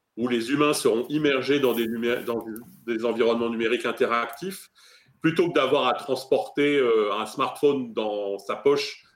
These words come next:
ça sera plus du tout nécessaire. Chaque surface deviendra interactive. On n'interagira plus à travers des écrans, mais avec des hologrammes.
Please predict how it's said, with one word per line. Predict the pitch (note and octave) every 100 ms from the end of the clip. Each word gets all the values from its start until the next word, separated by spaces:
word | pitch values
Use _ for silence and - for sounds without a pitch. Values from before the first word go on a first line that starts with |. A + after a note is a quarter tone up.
| _
ça | -
sera | A2 B2
plus | - E3
du | D#3+
tout | E3
nécessaire. | C#3+ C3 C#3+ - D3 F3+ G3 _ _ -
Chaque | F3+ F3
surface | - E3+ - D#3 B2
deviendra | A#2+ A#2 A2+ A2+
interactive. | A2 B2+ A#2 - - F#3 F#3+ - _ _ _ -
On | G#2+
n'interagira | A2+ C#3+ D#3 D#3 C#3+ B2 A2 B2+ B2 G#2+ A#2+ A2+ A2
plus | - E3+ E3
à |
travers | B2 B2+ A#2+ A2+
des | G#2+
écrans, | A2+ A2+ A#2+
mais |
avec | G#2+ G2
des | F#2+ F#2+
hologrammes. | B2+ B2 G2 F#2 C3 F3